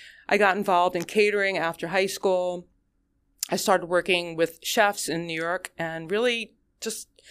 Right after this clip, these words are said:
started to love the whole restaurant thing. It's a crazy business, but, you know, when you're young, you want crazy, right? So I opened up a restaurant. I worked with this one. I worked with that one. We had a club. And I did that for about twenty years, a little over twenty years.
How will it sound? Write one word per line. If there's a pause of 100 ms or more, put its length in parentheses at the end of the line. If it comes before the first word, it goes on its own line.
(140)
started
to
love
the
whole
restaurant
thing.
It's
a
crazy
business, (360)
but,
you
know,
when
you're
young,
you
want
crazy,
right? (460)
So
I
opened
up
a
restaurant.
I
worked
with
this
one.
I
worked
with
that
one.
We
had
a
club. (400)
And
I
did
that
for
about
twenty
years,
a
little
over
twenty
years.